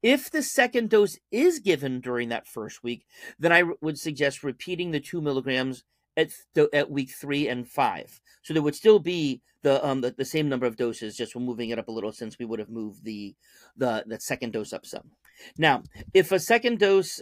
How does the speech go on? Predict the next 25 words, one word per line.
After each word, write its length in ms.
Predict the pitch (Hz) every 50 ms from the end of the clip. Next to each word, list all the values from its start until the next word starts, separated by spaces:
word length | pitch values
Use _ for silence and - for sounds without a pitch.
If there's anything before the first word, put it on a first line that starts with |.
| - -
um, 420 | 165 160 156 156 156 151 147 135 - _ _ _ -
if 100 | 165 151
the 100 | - 170
baby 320 | 156 175 202 220 214 247
does 340 | 220 160 180 175 175 180 156
vomit 460 | 147 135 139 127 135 139 151 156 - _ _ _ _ _ -
within 220 | 139 143 - 151
an 60 | 143 139
hour, 260 | 131 131 131 135 -
I 100 | 127 131
do 200 | 131 131 131 131
agree 320 | 127 - 117 120 123 123
also 540 | - - 117 113 117 - - 113 113 113 101 _ _ _ _ _
to, 420 | - - 143 135 131 131 127 - -
um, 260 | 120 120 120 120 117
repeat 300 | 120 120 - - 127 123
the 80 | 123
dose 260 | 107 117 107 110 - - -
if 160 | - 113 -
it's 140 | 117 - -
done 140 | - 117 110
in 80 | 107 110
an 180 | 107 80 - -
hour 220 | - 104 92 95
later. 260 | 87 67 64 - -